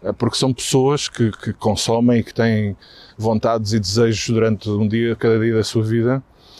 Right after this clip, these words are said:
Eh, mas, eh, tem que haver uma troca real de valor. Portanto, a marca tem que oferecer algo de valor e o consumidor provavelmente, ou, ou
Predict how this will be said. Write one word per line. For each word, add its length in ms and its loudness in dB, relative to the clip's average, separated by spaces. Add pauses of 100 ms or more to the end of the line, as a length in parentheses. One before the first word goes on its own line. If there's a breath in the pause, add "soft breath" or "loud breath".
(240 loud breath)
Eh, 340 4
mas, 340 0
eh, 100 2
tem 160 0
que 80 0
haver 160 2
uma 120 0
troca 280 0
real 260 0
de 80 -6
valor. 320 2
Portanto, 260 -2
a 40 4
marca 240 2
tem 120 0
que 80 0
oferecer 300 0
algo 220 2
de 60 -2
valor 360 2
e 60 4
o 40 2
consumidor 540 2
provavelmente, 840 2
ou, 80 2
ou 440 2